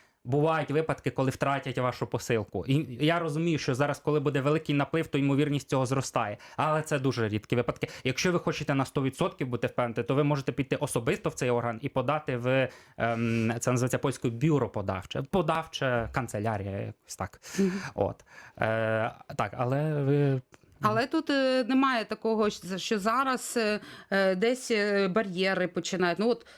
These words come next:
Speaker 2: е, самі чиновники, вони теж, е, розгублені. Чи в-, от до тридцятого вересня, як годинник, все має працювати?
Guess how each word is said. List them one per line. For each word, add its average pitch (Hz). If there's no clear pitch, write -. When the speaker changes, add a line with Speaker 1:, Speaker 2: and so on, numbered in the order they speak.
Speaker 2:
е, 185
самі 220
чиновники, 269
вони 190
теж, 277
е, 185
розгублені. 170
Чи 247
в-, 220
от 262
до 262
тридцятого 254
вересня, 285
як 233
годинник, 240
все 233
має 196
працювати? 147